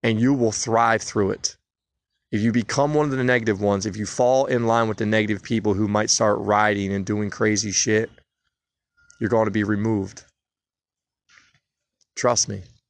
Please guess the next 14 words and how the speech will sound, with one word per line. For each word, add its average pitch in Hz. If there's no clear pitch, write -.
I -
see -
through 104
it. -
Be 117
a 113
light, 107
shine 110
your 101
light, 95
be 113
happy, 107
be 117
grateful, 104